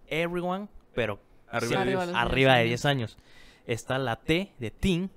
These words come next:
Speaker 1: de, solamente para jóvenes, adolescentes. La M más diecisiete, que es de, de mature, o sea, de, de, ya de mayores de edad, pero dentro de esta industria gaming.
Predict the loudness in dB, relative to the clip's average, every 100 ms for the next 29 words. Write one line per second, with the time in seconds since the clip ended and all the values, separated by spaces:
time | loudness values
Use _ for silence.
0 | -8 -6 -4 -6 -8 -6 -4 -6 -8 -8
1 | -8 -6 -4 -2 -2 -6 -6 -10 -10 -6
2 | -4 -4 -6 -10 -14 -20 -20 -20 -20 -8
3 | -6 -6 -2 0 0 -2 -4 -10 -6 -4
4 | -4 -8 -12 -10 -10 -12 -12 -6 -6 -6
5 | -12 -14 -20 -20 -20 -20 -6 -4 -4 -4
6 | -10 -10 -10 -4 -4 -4 -6 -4 -4 -4
7 | -6 -10 -16 -20 -20 -20 -4 0 2 0
8 | 0 0 0 0 2 0 0 2 2 0
9 | 0 2 2 0 -2 -4 -2 -2 -4 -4
10 | -4 -4 -4 0 2 2 -2